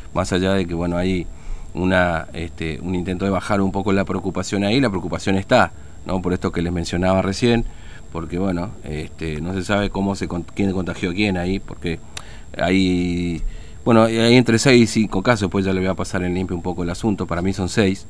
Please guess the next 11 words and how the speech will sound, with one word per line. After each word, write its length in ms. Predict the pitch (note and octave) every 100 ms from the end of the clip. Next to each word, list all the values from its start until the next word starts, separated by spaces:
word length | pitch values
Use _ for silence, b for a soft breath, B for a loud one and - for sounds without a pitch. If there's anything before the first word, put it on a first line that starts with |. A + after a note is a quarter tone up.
| b - -
el 160 | -
caso 260 | - F#2+ F#2+
del, 520 | F2+ F2+ F2 E2+ E2 D#2+ b b b b b -
del 560 | F2 E2 D#2+ D#2+ D2 - -
fin 240 | - G2 E2
del 240 | F2 F2
viernes, 600 | F2 B2+ A#2+ A2 C#3+ -
más 260 | F2 E2+ F#2+
estos 220 | - E2
cinco 380 | - B2+ G2+ F2+
casos, 500 | G2 G2 - A2+ -